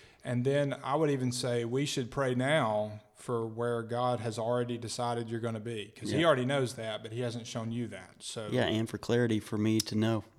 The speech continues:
Speaker 1: Yeah, yeah.
Speaker 2: Like, discernment on where he's
Speaker 1: Yeah.
Speaker 2: sending me.
Speaker 1: Yeah, so I think, uh, that absolutely. I mean, he, you know, and he will in his time. You know, he'll show you. But
Speaker 2: Yep.
Speaker 1: uh, uh, and you've, you've learned a lot about his timing over the past,
Speaker 2: I have.
Speaker 1: uh,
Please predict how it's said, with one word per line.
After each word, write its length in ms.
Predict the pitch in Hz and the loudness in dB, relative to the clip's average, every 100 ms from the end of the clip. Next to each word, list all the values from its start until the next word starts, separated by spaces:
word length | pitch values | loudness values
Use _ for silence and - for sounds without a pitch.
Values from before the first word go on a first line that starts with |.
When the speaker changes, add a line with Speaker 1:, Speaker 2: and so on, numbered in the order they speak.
| 151 | -6
Speaker 1:
Yeah, 200 | 127 117 90 - - - | -4 -4 -8 -14 -16 -12
yeah. 140 | 104 107 | -8 -4
Speaker 2:
Like, 140 | 110 - | -6 -6
discernment 500 | 113 - 113 107 107 | -6 -2 -2 0 -2
on 100 | 110 | -2
where 140 | 110 107 | -2 -2
he's 120 | 104 | -4
Speaker 1:
Yeah. 20 | 113 | -4
Speaker 2:
sending 240 | 110 110 | -4 -4
me. 140 | 113 113 _ _ - - - | -6 -10 _ _ -20 -20 -6
Speaker 1:
Yeah, 140 | 110 | -4
so 140 | 110 123 | 0 2
I 60 | |
think, 280 | 135 143 127 | 2 -2 -2
uh, 140 | 131 123 | -4 -4
that 240 | 127 120 - | -4 -6 -6
absolutely. 640 | 131 135 - 123 123 110 107 | -2 -2 0 -2 -2 -4 -6
I 40 | |
mean, 180 | 110 110 | -4 -2
he, 320 | 123 127 120 123 | -2 -4 -6 -12
you 180 | 127 110 | -10 -8
know, 80 | 107 | -6
and 100 | 110 | -4
he 100 | 147 | 2
will 260 | 156 139 | 4 4
in 100 | 147 | 2
his 160 | 131 151 | 0 -2
time. 360 | 139 107 131 139 - | -4 -4 -6 -10 -10
You 80 | 117 | -8
know, 40 | |
he'll 140 | 113 135 | -6 -8
show 200 | - 110 | -6 -6
you. 180 | 107 113 | -6 -8
But 240 | 113 107 | -10 -8
Speaker 2:
Yep. 120 | - | -6
Speaker 1:
uh, 220 | 117 107 104 - - - - | -4 -6 -10 -18 -20 -20 -12
uh, 240 | 107 104 - | -8 -8 -6
and 180 | 110 | -4
you've, 240 | 117 123 123 | -4 -4 -8
you've 160 | 127 123 | -10 -2
learned 200 | 123 131 | 0 2
a 40 | |
lot 120 | 127 127 | 2 4
about 160 | 131 | 2
his 120 | 135 | 2
timing 500 | 135 131 123 127 127 | 2 0 0 -2 -4
over 300 | 160 143 123 | -6 -6 -4
the 80 | 123 | -6
past, 400 | 123 123 120 117 | -2 0 0 0
Speaker 2:
I 40 | 107 | -2
have. 140 | 120 | -2
Speaker 1:
uh, 220 | 127 113 | -4 -6